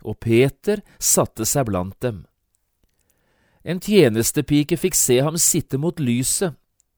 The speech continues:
Hun stirret på ham og sa, «Også denne var med ham.» Men Peter nektet og sa,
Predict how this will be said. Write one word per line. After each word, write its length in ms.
Hun 160
stirret 560
på 160
ham 240
og 80
sa, 300
«Også 320
denne 320
var 160
med 160
ham.» 220
Men 240
Peter 400
nektet 560
og 80
sa, 380